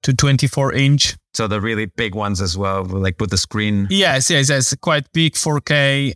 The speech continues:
Speaker 1: But, you know, I think the people who will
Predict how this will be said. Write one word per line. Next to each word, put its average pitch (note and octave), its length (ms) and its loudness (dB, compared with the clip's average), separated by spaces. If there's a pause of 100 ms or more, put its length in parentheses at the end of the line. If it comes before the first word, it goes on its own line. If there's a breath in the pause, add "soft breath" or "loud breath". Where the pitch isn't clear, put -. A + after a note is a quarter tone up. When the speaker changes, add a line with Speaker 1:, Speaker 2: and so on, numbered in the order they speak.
(160)
Speaker 1:
But, F#3+ 300 0 (320)
you A#3 100 -2
know, B3+ 300 0 (220)
I F3+ 120 0
think G#3 380 0 (160)
the D3 140 0
people G3+ 360 -2
who F3 200 -2
will D#3+ 220 2